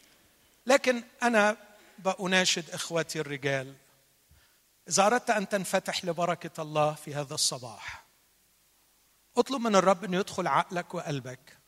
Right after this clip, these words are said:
ويلغي بممحاة إلهية ياء الملكية الغبية. هي معينة لك وليست مقتنى.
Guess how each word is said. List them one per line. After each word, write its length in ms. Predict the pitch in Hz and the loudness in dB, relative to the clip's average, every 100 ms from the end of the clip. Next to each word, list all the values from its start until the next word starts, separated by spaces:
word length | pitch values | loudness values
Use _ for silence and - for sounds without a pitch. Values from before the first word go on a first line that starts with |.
| _ _ _ _ _ | _ _ _ _ _
ويلغي 800 | 143 156 208 277 247 220 233 220 156 _ _ _ _ - | -4 0 2 0 -4 -4 -4 -4 -10 _ _ _ _ -4
بممحاة 800 | 160 165 156 143 - 208 220 214 | -2 0 -2 -4 -2 2 2 2
إلهية 840 | 190 170 160 135 165 143 131 131 - _ _ _ _ _ _ _ _ _ - | 0 2 2 0 0 0 -4 -8 -14 _ _ _ _ _ _ _ _ _ -6
ياء 460 | 151 180 190 - | 2 4 4 0
الملكية 880 | 170 165 160 160 139 - 165 139 143 | -4 -4 -4 -6 -8 -6 -6 -6 -6
الغبية. 840 | 143 139 135 131 120 104 104 - _ _ _ _ _ _ _ _ _ _ _ | -6 -8 -10 -12 -14 -16 -20 -20 _ _ _ _ _ _ _ _ _ _ _
هي 220 | - 165 | -2 0
معينة 640 | 175 180 151 180 226 208 196 - | 2 2 2 2 0 -4 -6 -6
لك 640 | 156 131 127 - - - - _ _ _ _ _ _ _ - | -6 -6 -10 -14 -20 -20 -20 _ _ _ _ _ _ _ -18
وليست 600 | - 147 127 - 120 - | -8 -6 0 -2 -2 -8
مقتنى. 680 | 131 - - - 131 104 | -10 -8 -8 -4 -4 -4